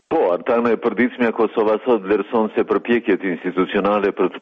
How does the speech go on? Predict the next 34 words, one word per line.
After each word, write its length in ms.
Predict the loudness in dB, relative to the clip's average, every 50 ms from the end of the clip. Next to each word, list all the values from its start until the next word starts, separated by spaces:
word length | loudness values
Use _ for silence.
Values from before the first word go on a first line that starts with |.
| -4 -2
plotësuar 540 | -2 -2 -2 -2 -2 0 2 2 2 2 0
formalisht 480 | -2 -2 0 0 0 0 0 0 0 -2
detyrat 400 | -2 0 0 0 0 2 2 2
e 60 | 2
udhërofyesit 760 | 2 2 2 2 0 0 0 0 0 0 0 -4 -6 -6 _ -8 -8
të 80 | -6 -2 -2
Komisionit 560 | -2 -2 -2 -2 -2 0 0 0 0 0 0
Evropian 480 | 0 2 0 0 0 0 0 0 0 -2
për 220 | 0 0 2 2 2
liberalizimin 720 | 0 0 2 2 0 0 0 -2 -4 -2 0 0 0 0
e 20 | 2
vizave 380 | 2 2 2 2 2 2 0 0 -2 -8 _ _ -4
mund 220 | 0 0 0 2 2
të 80 | 0 0
ndëshkohen 600 | 0 -2 -2 -2 -2 -2 0 0 0 0 0 2
nga 140 | 2 0 0 0 -2
shtimi 340 | -2 -2 0 2 2 2 2
i 80 | 2
kërkesave 540 | 2 0 0 0 0 0 0 2 0 0 0 0
të 80 | 0
kosovarëve 600 | -2 -2 0 0 0 0 0 0 2 2 2 2 2
për 160 | 0 0 2 2
azil 260 | 0 0 0 -2 0 0 -2
në 80 | -2 0 0
vendet 360 | 0 0 0 0 0 0 0 0
evropiane. 600 | 0 2 0 -2 -2 -2 -4 -4 -4 -6 -10 -10 -6 -2
Duke 180 | -2 0 0 0 0
vënë 160 | 0 -2 -2 0 0
pas 160 | 0 0 0 0
se 80 | 0
rreth 220 | 0 0 0 -2 -2
katër 300 | -2 -2 0 0 -2 -2
mijë 240 | 0 2 2 2 2
emigrant 480 | 2 2 2 2 0 0 0 -4 -10